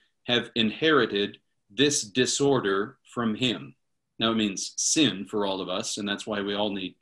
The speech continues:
Christ. Um, but for men, we can see in Adam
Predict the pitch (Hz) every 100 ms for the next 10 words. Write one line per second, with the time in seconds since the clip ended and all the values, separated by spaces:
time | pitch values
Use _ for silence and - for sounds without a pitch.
0 | _ - 143 104 90 110 - _ _ _
1 | _ _ 107 98 90 - _ _ - 123
2 | 117 - _ - 127 113 117 196 180 107
3 | 120 147 - _ _ - 131 127 - 156
4 | 156 120 110 110 101 95 104 127